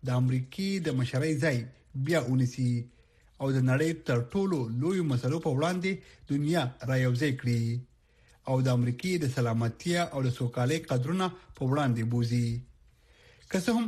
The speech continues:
د واکمن ریپبلیکن پارټۍ موجوده صدر د نومبر په دریمه نیټه شوي انتخابات کې په رسمي ډول ماتې نه ده منلې، خو حکومت یې مامورینو ته د اقتدار د انتقال لپاره د تیارۍ اجازه ورکړې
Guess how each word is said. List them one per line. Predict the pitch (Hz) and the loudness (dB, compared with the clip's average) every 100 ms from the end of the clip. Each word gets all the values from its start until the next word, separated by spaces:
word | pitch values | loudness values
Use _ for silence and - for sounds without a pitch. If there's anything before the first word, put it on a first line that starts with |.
| 165 | 0
د | 160 | 2
واکمن | 151 - 190 185 | 2 0 -4 -2
ریپبلیکن | 147 180 175 170 175 175 165 | -2 -2 -2 -2 -2 -2 0
پارټۍ | 131 127 170 170 165 | 0 0 0 0 0
موجوده | 139 123 123 151 156 - | 2 2 2 2 2 0
صدر | 156 120 - - _ _ _ _ | -2 -2 -4 -16 _ _ _ _
د | 135 131 | -2 2
نومبر | 131 135 165 160 | 4 2 0 0
په | - 131 | 0 2
دریمه | 139 147 | 2 2
نیټه | 131 123 180 175 - - | 2 2 0 -2 -12 -6
شوي | 226 202 170 | -4 -2 -2
انتخابات | 143 135 147 170 - | 0 0 0 -2 -2
کې | 190 175 | -4 -2
په | 135 | 0
رسمي | 123 180 202 | 0 0 0
ډول | 185 196 - - 135 | 0 -2 -8 -6 -2
ماتې | 123 175 170 123 110 123 | -2 0 -2 -2 -2 -2
نه | 175 | 0
ده | 196 | 0
منلې، | 190 202 220 254 - - | 0 0 0 -2 -6 -14
خو | - 156 | -4 -4
حکومت | 156 175 208 - | -2 -2 -2 0
یې | 214 202 - 151 | -2 -4 -4 -2
مامورینو | 147 151 165 190 185 180 | 0 0 0 0 -2 0
ته | 175 147 | -2 0
د | 127 | -2
اقتدار | 123 131 127 156 165 156 | -2 -2 0 0 0 -2
د | 131 | -2
انتقال | 123 131 127 170 180 | -2 -4 -2 0 0
لپاره | 175 180 180 175 - - | 0 0 -2 -4 -14 -4
د | 131 127 | -2 0
تیارۍ | 135 127 127 170 180 131 | 2 2 2 2 -2 -4
اجازه | 135 127 123 147 135 120 | -2 0 2 0 -2 -2
ورکړې | 123 123 147 | -2 0 2